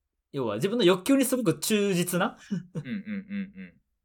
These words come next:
Speaker 2: うん。
Speaker 1: 自分が八十パーセントぐらいの状態で家にいるみたいな。
Speaker 2: はあ。
Speaker 1: でも二十パーセントはいるみたいな。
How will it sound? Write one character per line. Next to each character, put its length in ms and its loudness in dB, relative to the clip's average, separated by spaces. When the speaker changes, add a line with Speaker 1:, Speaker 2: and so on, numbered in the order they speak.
Speaker 2:
う 60 -12
ん。 40 -4
Speaker 1:
自 140 -2
分 360 0
が 460 2
八 280 -6
十 140 0
パ 220 8
ー 140 4
セ 60 -2
ン 80 0
ト 100 2
ぐ 100 0
ら 80 6
い 40 4
の 80 4
状 100 6
態 120 4
で 80 4
家 180 4
に 100 2
い 40 -2
る 80 -4
み 60 -8
た 80 -8
い 40 -14
な。 100 -16
Speaker 2:
は 160 0
あ。 40 -6
Speaker 1:
で 60 -4
も 80 2
二 100 6
十 100 6
パ 200 6
ー 40 6
セ 80 8
ン 60 6
ト 80 4
は 60 2
い 60 -2
る 80 -2
み 60 -8
た 80 -10
い 40 -16
な。 100 -20